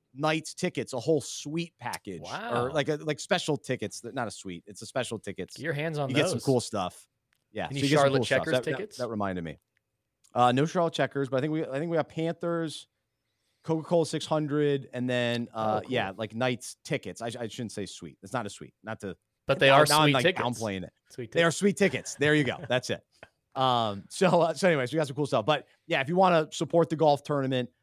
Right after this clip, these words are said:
Speaker 1: uh, you can check out unpacking it dot com slash golf. Uh, so encourage you to, to do that. But for Luke and Henry, I'm Bryce. Thanks so much for listening today.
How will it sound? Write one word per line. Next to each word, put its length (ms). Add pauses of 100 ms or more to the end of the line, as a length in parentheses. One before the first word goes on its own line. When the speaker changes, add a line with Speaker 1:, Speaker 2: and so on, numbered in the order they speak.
(140)
Speaker 1:
uh, 280
you 80
can 100
check 160
out 160
unpacking 480
it 100
dot 200
com 280
slash 560
golf. 320 (520)
Uh, 300
so 120
encourage 320
you 180
to, 120
to 80
do 200
that. 280
But 220 (260)
for 100
Luke 320
and 100
Henry, 480
I'm 160
Bryce. 540 (460)
Thanks 180
so 80
much 160
for 100
listening 440
today. 760